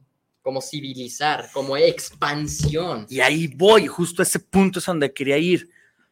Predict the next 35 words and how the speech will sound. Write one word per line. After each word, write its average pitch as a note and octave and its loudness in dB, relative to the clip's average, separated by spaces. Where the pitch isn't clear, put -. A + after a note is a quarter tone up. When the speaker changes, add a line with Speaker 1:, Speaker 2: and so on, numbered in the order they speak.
Speaker 2:
Creo F#3 4
que G#3 -4
también D#3+ -6
tenemos D#3+ -6
que - -20
quitar - -2
esta D#3 -4
visión C#3+ -6
de B2+ -8
decir A#2 -10
que - -12
los C#3 -12
españoles A#2 -10
fueron C3+ -8
unos C3 -10
desgraciados B2 -6
influenciados A#2 -10
por A#2+ -12
el A2 -12
diablo. B2 -8
Speaker 1:
Ujú. G#2+ -18
Speaker 2:
A C#3 6
ver, D3 8
más G3+ 6
allá, A#3 4
eh, B2 -4
es, - -8
viene A#2 -14
Semana G#2+ -16
Mayor, G#2 -12
perdón, F#2+ -20
tengo G2+ -12
que - -20
estar - -2
ad - 0